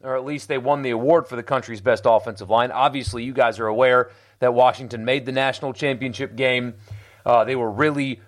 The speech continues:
really good up front, and both of these guys, again, were starters. Kalepo started all fifteen games. Uh, Bulow was, uh, injured, so missed a few games, but was a regular starter on that offensive line. Uh,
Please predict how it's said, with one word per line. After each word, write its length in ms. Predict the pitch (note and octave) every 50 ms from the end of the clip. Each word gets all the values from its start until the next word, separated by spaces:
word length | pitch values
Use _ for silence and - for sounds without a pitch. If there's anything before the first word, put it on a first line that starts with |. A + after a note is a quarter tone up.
| _ _ _
really 400 | - G#2 A2 D3 E3 D#3+ D3+ D3+
good 400 | C#3 A2 A#2 C#3+ C3+ C3 B2 A#2+ A2+ -
up 260 | B2 C3 B2+ - - -
front, 480 | - - D3 D#3 D3+ C#3 C3+ A#2 - - -
and 220 | C3+ C3 A#2+ A2+
both 260 | G2+ C#3+ D#3 D3+ D3
of 120 | D3+ C3 G#2+
these 180 | B2+ A#2+ G#2
guys, 220 | G2+ A#2+ A#2 A2 G2+
again, 320 | A2+ G2+ B2 A#2+ A2+ A2
were 160 | A2 B2 A#2+
starters. 480 | - - - E3 C#3+ C3+ B2+ A#2+ A2+ G#2
Kalepo 400 | - - C#3+ D3 C#3+ C#3+ C#3 B2+
started 240 | - D3 A#2+ A2+ B2
all 100 | B2+ A#2+
fifteen 520 | - - D#3+ D3+ - - E3 D3+ D3 C#3
games. 500 | B2+ C#3+ C#3 C#3 C#3 C#3 C#3 C3 - - - - - - - - G2+ - - -
Uh, 300 | B2 A#2 A2+ A2 G#2+ G#2+
Bulow 540 | G#2 A#2+ E3+ F#3 F3 E3+ E3 D#3 D#3 D#3 D3+
was, 840 | D3 C#3 A#2 C3 C3+ C3+ C3+ C3 B2+ B2 A#2+ G#2+ G2+ G2+ - -
uh, 420 | - - B2 A#2+ A#2 A2+ A2 G#2+ G#2+ -
injured, 640 | D3+ E3 E3+ D#3 B2+ D#3+ D#3+ D#3+ D#3 C#3+ E2 -
so 140 | - D3+ B2+
missed 260 | A#2+ C3+ C3 - -
a 40 | A#2
few 220 | G2 D3 D3+ D3
games, 340 | B2 C#3+ C#3+ C3+ C3+ C3 A#2
but 200 | - - B2 -
was 200 | A#2 B2+ C3+ B2
a 240 | C3+ B2 A#2+ A#2 A2 G2+ - - _ _
regular 420 | - C#3+ D3+ - C3+ C#3 C3 B2+
starter 540 | - - - D#3 C#3+ C#3 C#3 C3 C3 C3 B2 - _ _ _ _ _ _ _ _ _ _
on 300 | - D3 D#3+ E3+ E3+ E3
that 260 | D3+ D3 C#3+ C#3+ - -
offensive 600 | - C3 C3+ C3 - D#3 D3 C3 - B2+ G2+ G2+
line. 440 | B2 C3+ C3+ C3+ C3+ C3 C3 B2+ A#2 - - _ _ _ _ _ _ -
Uh, 420 | - B2+ B2 A#2+ A#2 A2+ A2+